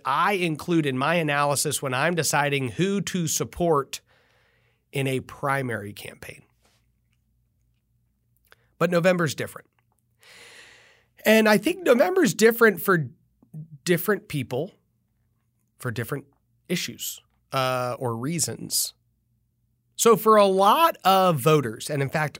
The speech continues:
a ton of voters, most voters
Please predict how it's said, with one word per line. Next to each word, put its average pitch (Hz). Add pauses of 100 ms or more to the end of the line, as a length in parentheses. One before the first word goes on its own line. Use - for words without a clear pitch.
a -
ton 156
of 98
voters, 80
most 180
voters 113